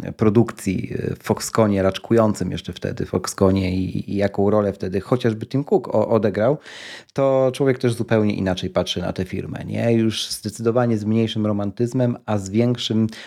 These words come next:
właśnie pragmatyzmem autyzmem, e, e, uświadamiając sobie, że Apple tu nie jest jedyne, nie? I tak naprawdę, gdyby nie ono, to o Chinach dzisiaj,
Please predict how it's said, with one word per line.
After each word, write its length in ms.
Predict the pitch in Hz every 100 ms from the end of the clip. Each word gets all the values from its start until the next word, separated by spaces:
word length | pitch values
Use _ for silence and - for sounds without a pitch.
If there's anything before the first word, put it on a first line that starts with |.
| -
właśnie 280 | 120 120 120
pragmatyzmem 560 | - 123 147 123 101 -
autyzmem, 420 | 101 117 139 165
e, 40 | -
e, 440 | 107 101 92 104 -
uświadamiając 720 | 120 - 120 120 135 123 113
sobie, 200 | 127 127
że 140 | 120
Apple 220 | 113 123 110
tu 120 | 113
nie 140 | 110
jest 380 | 110 107 - -
jedyne, 520 | 113 107 117 101 92 -
nie? 100 | 101
I 180 | - 127
tak 220 | 156 -
naprawdę, 560 | 165 - 165 180 151
gdyby 260 | 127 127 123
nie 200 | 123 123
ono, 420 | 185 196 113 135 - - _ _ _ _ -
to 140 | 127 -
o 100 | 123
Chinach 520 | - - 175 160 120
dzisiaj, 720 | 104 123 170 - 107 139 196